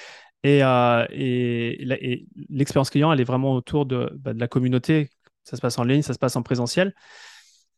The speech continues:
On a, euh, on a, je crois, pour, euh, pour cette expérience client,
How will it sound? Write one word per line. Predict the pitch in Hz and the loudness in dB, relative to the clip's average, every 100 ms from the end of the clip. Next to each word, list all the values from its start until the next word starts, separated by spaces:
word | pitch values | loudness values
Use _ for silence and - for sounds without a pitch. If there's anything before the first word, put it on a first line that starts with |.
| _ _ - | _ _ -2
On | 151 | 2
a, | 151 156 147 139 131 | 4 6 6 6 2
euh, | 127 151 _ _ _ _ _ _ _ _ | -2 -8 _ _ _ _ _ _ _ _
on | 156 | 2
a, | 156 | 4
je | 147 | 4
crois, | 143 180 | 2 2
pour, | 170 151 135 | 2 0 2
euh, | 131 127 127 - | 2 0 -4 -8
pour | 139 | -8
cette | 139 | -6
expérience | 139 - 143 151 - | -6 0 2 2 -4
client, | - - 139 151 185 | -12 -2 2 2 0